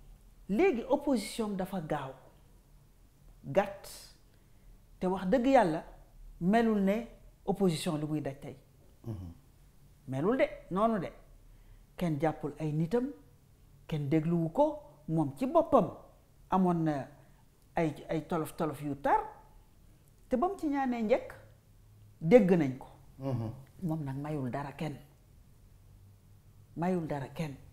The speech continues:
Speaker 2: Mais lu tax muy doxalee noonu pour yow?
Speaker 1: Defe naa jikko la. Pour man, jikko la. Parce que koo gis, bu yàggee sa jikko mooy feeñ.
Speaker 2: Mhm.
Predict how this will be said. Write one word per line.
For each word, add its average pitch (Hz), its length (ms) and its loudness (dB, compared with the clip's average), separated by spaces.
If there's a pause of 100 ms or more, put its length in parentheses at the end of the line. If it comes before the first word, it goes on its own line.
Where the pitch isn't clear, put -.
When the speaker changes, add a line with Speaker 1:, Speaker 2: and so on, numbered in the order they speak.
Speaker 2:
Mais 170 80 2
lu 240 100 2
tax 254 140 -2
muy 185 120 4
doxalee 107 360 0
noonu 95 240 -6
pour 95 180 -8
yow? 92 240 -6
Speaker 1:
Defe 202 240 2
naa 285 160 2
jikko 220 240 4
la. 135 80 0 (1000)
Pour 320 160 2
man, 170 140 4 (920)
jikko 185 300 2
la. 120 80 -2 (920)
Parce 269 180 -2
que 254 100 -2
koo 339 320 4
gis, - 480 -6 (220)
bu 170 200 0
yàggee 214 320 4
sa 214 180 2
jikko 226 240 4
mooy 208 180 2
feeñ. 139 200 -6 (400)
Speaker 2:
Mhm. 113 280 -4